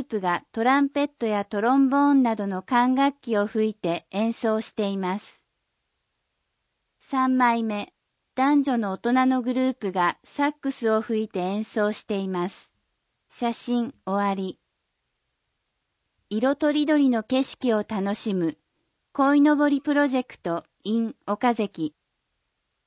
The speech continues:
四月二十九日から五月五日にかけて、鯉のぼりプロジェクトin岡崎、みんな恋恋、恋三昧が開催されました。恋は、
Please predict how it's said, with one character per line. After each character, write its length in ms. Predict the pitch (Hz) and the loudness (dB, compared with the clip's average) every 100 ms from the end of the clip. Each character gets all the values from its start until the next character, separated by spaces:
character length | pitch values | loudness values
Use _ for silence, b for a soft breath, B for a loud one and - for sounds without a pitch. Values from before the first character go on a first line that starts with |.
| _ _ _ _ _ _ _ | _ _ _ _ _ _ _
四 220 | - 247 | -10 0
月 300 | 269 302 294 | 0 2 4
二 200 | 294 302 | 6 6
十 260 | 262 233 | 4 -2
九 160 | 220 277 | 0 2
日 320 | 262 254 - | 4 2 -2
か 180 | - 196 | -6 -2
ら 220 | 170 165 - | 0 -2 -2
五 140 | 247 277 | 0 2
月 300 | 285 277 202 | 0 0 -8
五 260 | 185 - | -8 -8
日 160 | - 233 | -2 0
に 140 | 226 | 0
か 160 | 262 233 | -2 -2
け 160 | 202 | -4
て、 260 | 185 156 151 _ _ _ _ _ _ | -4 -6 -6 _ _ _ _ _ _
鯉 280 | - 269 294 | 0 4 6
の 140 | 302 | 4
ぼ 120 | 285 | 4
り 120 | 285 285 | 0 2
プ 140 | 294 | 2
ロ 120 | 285 | 0
ジ 140 | 269 247 | 0 -2
ェ 60 | |
ク 120 | - - | -4 -8
ト 260 | 170 170 _ - | -6 -6 _ -2
in 280 | 233 247 - | 0 0 -2
岡 280 | - 208 262 | -8 0 0
崎、 420 | 240 220 - 156 - _ _ _ _ | 0 -4 -8 -10 -10 _ _ _ _
み 220 | 233 277 | 0 4
ん 80 | 285 | 4
な 160 | 285 | 2
恋 360 | 285 302 294 285 | -2 -2 0 -2
恋、 420 | - 214 180 151 _ _ | -2 -2 -2 -6 _ _
恋 280 | - 247 277 | -2 -2 0
三 340 | 277 269 254 | 0 2 2
昧 280 | 202 170 - _ - | 0 -4 -6 _ -4
が 140 | 254 269 | -2 0
開 260 | 285 247 | 2 2
催 260 | - 247 240 | 4 2 2
さ 160 | 269 | 0
れ 120 | 226 226 | 0 0
ま 160 | 220 | -2
し 120 | - | -6
た。 240 | - 180 - _ _ _ _ _ _ _ _ _ | -4 -4 -4 _ _ _ _ _ _ _ _ _
恋 360 | 302 294 262 | 2 4 2
は、 260 | 202 165 | 0 -4